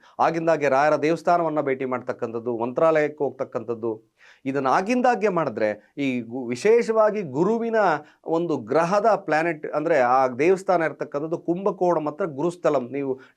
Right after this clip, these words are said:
Goo-, Google-ಅಲ್ಲಿ ಸರ್ಚ್ ಮಾಡಿದ್ರೆ ಸಿಕ್ಕೋಗ್ಬಿಡ್ತದೆ. ಅಲ್ಲಿ ನೀವು ವಿಶೇಷವಾಗಿ ವರ್ಷಕ್ಕೆ ಒಂದು ಬಾರಿ ಆದ್ರೂ ಹೋಗಿ ಬರೋದ್ರಿಂದ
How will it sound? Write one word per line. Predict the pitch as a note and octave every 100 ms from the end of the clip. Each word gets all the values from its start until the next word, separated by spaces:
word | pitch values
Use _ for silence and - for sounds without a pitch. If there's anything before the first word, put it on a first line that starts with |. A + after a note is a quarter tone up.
| -
Goo-, | C3 D#3+ D#3
Google-ಅಲ್ಲಿ | C3+ D#3+ E3+ D3+
ಸರ್ಚ್ | D#3 - -
ಮಾಡಿದ್ರೆ | B2+ B2
ಸಿಕ್ಕೋಗ್ಬಿಡ್ತದೆ. | A#2+ - G#2 E2 D2+ - _ _ _ -
ಅಲ್ಲಿ | C3 G#3 B3 D#3 C3 - -
ನೀವು | D#3+ C#3+
ವಿಶೇಷವಾಗಿ | B2+ E3+ G#3 F#3+ F3+ E3 D3+
ವರ್ಷಕ್ಕೆ | B2+ - A#3 -
ಒಂದು | F3+ B2 E3 F#3+
ಬಾರಿ | D#3+ D#3 C#3+
ಆದ್ರೂ | B2+ B2
ಹೋಗಿ | A2+ A2 F2+
ಬರೋದ್ರಿಂದ | G2+ F#2+ C3+ F#3